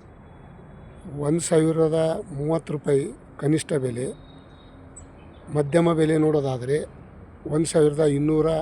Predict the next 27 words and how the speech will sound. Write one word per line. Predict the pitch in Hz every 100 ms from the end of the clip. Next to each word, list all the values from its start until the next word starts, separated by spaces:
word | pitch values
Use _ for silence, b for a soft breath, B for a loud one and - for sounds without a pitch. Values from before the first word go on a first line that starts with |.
| 160
ಐವತ್ತು | 143 151 151
ರೂಪಾಯಿ, | 131 135 135 165 - - -
ಒಂದು | 151
ಸಾವಿರದ | 160 156 151
ಆರುನೂರ | 151 139 143 147 143
ಮೂವತ್ತು | 151 135 147 143
ರೂಪಾಯಿ, | 127 135 127 180 - - - -
ಎರಡು | 143 139
ಸಾವಿರದ | 160 139 147
ಮುನ್ನೂರು | 143 131 139 127
ರೂಪಾಯಿ. | 123 120 - - _ _ _ - - - -
ಮತ್ತು | - 165
ಉಡುಪಿಯಲ್ಲಿ | 147 151 190 180 170 175
ನೋಡೋಣ | 160 156 156
ಬನ್ನಿ. | 147 131 127 147 190 -
ಆರುನೂರ | 139 151 165 160 165
ಇಪ್ಪತ್ತೈದು | 151 - 160 - 147 143
ರೂಪಾಯಿ | 143 143 147 151 - - -
ಒಂದು | 143 143
ಕ್ವಿಂಟಲು, | 143 131 127 117 139 - - - - - - - - - - -
ಒಂದೂರ-, | 147 151 165 165 165 165 160 - - - - - - - - 196 147 131
ಹನ್ನೊಂದು | 143 165 160
ನೂರ | 165 156 156 175 160 143 143
ಇಪ್ಪತ್ತೈದು | - 165 - - - - - - - 151 151
ರೂಪಾಯಿ | 143 135 143
ಒಂದು | 139 131
ಕ್ವಿಂಟಲು. | 135 123 120 123 156